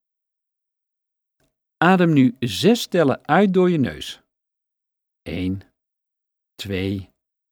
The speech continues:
drie, vier, vijf, zes. En daarna zes tellen in door je neus. Eén,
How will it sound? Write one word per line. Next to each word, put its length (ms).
drie, 380
vier, 600
vijf, 600
zes. 540
En 160
daarna 480
zes 520
tellen 380
in 280
door 200
je 60
neus. 460
Eén, 380